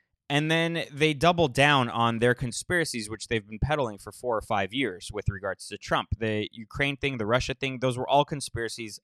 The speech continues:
unfounded, stupid conspiracies, never amounted to anything. And, uh, they're, they're doing it again. Trump might just be fucking with them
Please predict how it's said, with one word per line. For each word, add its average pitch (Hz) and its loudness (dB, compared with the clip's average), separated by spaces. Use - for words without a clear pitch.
unfounded, 113 -2
stupid - -2
conspiracies, 110 -6
never 143 4
amounted 135 2
to - -8
anything. 113 -4
And, 127 0
uh, 104 -2
they're, 127 2
they're 120 0
doing 131 2
it 120 4
again. 104 2
Trump 220 4
might 175 4
just 185 -6
be 185 -6
fucking 208 0
with 104 -4
them 82 -8